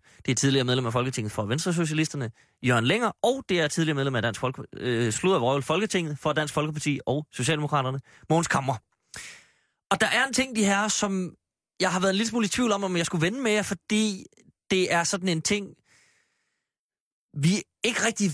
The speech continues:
ved noget om, og det er meget ukonkret, og det er meget mærkeligt. Øh, men nu tager jeg den lige med alligevel, fordi det er sådan en ting, som når man sidder i regering, og også oppositionen,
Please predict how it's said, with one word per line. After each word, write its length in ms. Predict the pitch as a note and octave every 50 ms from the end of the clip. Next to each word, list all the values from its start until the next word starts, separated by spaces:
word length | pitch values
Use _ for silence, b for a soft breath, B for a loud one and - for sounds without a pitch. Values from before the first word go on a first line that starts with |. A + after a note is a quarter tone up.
| C3
ved 180 | C#3+ A3+ C4 G#3
noget 260 | F3+ F#3+ F#3+ G#3 G#3+ -
om, 200 | - F#3+ B3+ A#3
og 100 | - E3
det 60 | D3 F3
er 40 |
meget 140 | E3 F#3 G#3+ G#3+
ukonkret, 500 | B3+ B3 - G#3+ F3 - - G3+ F3 D#3+
og 60 | D#3
det 80 | E3+
er 40 | E3+
meget 200 | D#3 D#3+ F3 F#3+
mærkeligt. 460 | F#3 F3+ G3+ G#3 - - A2+ - - -
Øh, 640 | - - F3+ D#3+ C3+ C#3 C#3 C3+ C3+ C3 - - -
men 200 | D#3+ E3 F3 F3
nu 140 | F3 F#3 G#3+
tager 200 | - - G#3 G#3+
jeg 100 | G3 F#3
den 80 | E3+ F3
lige 140 | F#3 G#3+ A3
med 160 | G#3 G#3 G#3+
alligevel, 340 | G#3+ G#3 B3 C4+ A3 G3 E3+
fordi 300 | - F#3 - - G3 F#3
det 220 | E3 F3+ E3+ C3
er 100 | D#3+ G3
sådan 200 | G3 - G3+ F#3
en 80 | E3 D#3
ting, 200 | - G3+ F#3 -
som 140 | - E3+
når 120 | D3+ D3+ D3+
man 140 | C#3+ C3+ C3
sidder 220 | - E3 D3 C3+
i 140 | C3 C3 B2+
regering, 460 | C3 B2+ - F3+ F#3+ F3+ D#3 C3+ B2
og 180 | - C3 C3 A2+
også 200 | C3 D#3 E3 G3
oppositionen, 680 | D#3+ C#3 - C#3+ C3+ - - F3 E3 C#3+ C3 B2 A#2+